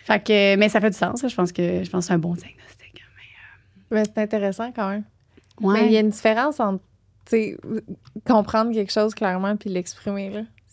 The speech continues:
Speaker 2: C'est
Speaker 1: Ben,
Speaker 2: vraiment
Speaker 1: c'est ça.
Speaker 2: un art. Parce que ça m'arrive tellement souvent qu'il y a comme quelque chose que j'aimerais ça exprimer puis que je me dis, « Ça va être trop long. » Fait que je dis rien.
Speaker 1: Ah, oui.
Speaker 2: Je, non, ça, tu vois,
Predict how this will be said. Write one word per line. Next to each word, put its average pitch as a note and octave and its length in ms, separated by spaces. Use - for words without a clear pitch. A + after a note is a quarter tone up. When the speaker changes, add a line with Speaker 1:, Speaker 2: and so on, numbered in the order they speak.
Speaker 2:
C'est G3 60
Speaker 1:
Ben, F#3+ 140
Speaker 2:
vraiment F#3+ 160
Speaker 1:
c'est F#3 220
ça. C4 240
Speaker 2:
un F3+ 180
art. F#3+ 320
Parce G3+ 180
que G#3+ 240
ça G#3+ 140
m'arrive G#3 260
tellement A#3+ 260
souvent A#3 300
qu'il A3+ 120
y - 0
a - 20
comme F#3 200
quelque - 200
chose A#3 240
que G#3 80
j'aimerais F3+ 340
ça G#3+ 160
exprimer G#3 480
puis - 160
que G3 100
je F#3 60
me F#3 100
dis, « F#3 240
Ça - 240
va F3+ 140
être F3 200
trop A3 280
long. » F3 160
Fait F3 100
que F#3 80
je F#3 60
dis F3+ 120
rien. F3+ 240
Speaker 1:
Ah, G3+ 600
oui. F3+ 640
Speaker 2:
Je, F#3 360
non, G3+ 200
ça, B3+ 180
tu B3 120
vois, A3 240